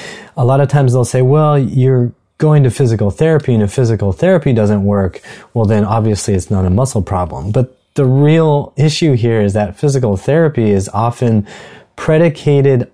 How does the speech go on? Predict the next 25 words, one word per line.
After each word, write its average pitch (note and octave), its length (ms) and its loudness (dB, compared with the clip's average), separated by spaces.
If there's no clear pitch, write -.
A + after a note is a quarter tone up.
on B2 480 0
the A#2 180 0
ideas B2 580 0
that A2 180 -4
the G#2+ 100 -2
surgeons B2+ 640 0
came A2 280 -2
up F3+ 180 -2
with. F#2+ 260 -4
So C#3+ 180 -2
if C3 120 -4
you D3 80 2
see G3 560 0
somebody C#3+ 840 2
for A2 600 -4
F B2+ 220 -2
A A#2 180 0
I A#2+ 580 0
or F#2 140 0
you F#2+ 120 0
see C3+ 200 -2
somebody B2+ 280 0
for A2 160 -4
hip C3 260 -4
arthritis, A#2 800 -2